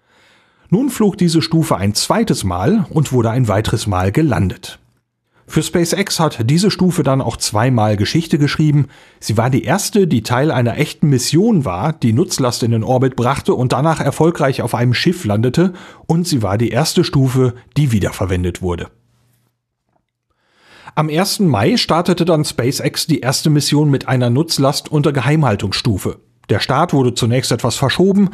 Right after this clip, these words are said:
weil es ein Problem mit einem Temperatursensor gab. Dann ging aber alles glatt, aber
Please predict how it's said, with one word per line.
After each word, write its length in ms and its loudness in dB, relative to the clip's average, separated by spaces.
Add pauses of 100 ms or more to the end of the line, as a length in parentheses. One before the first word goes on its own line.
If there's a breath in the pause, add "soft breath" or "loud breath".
(200 loud breath)
weil 160 2
es 160 -2
ein 220 0
Problem 400 2
mit 220 -2
einem 140 -2
Temperatursensor 880 0
gab. 360 -14 (1700 soft breath)
Dann 140 2
ging 160 2
aber 240 -2
alles 240 -2
glatt, 560 -2
aber 500 2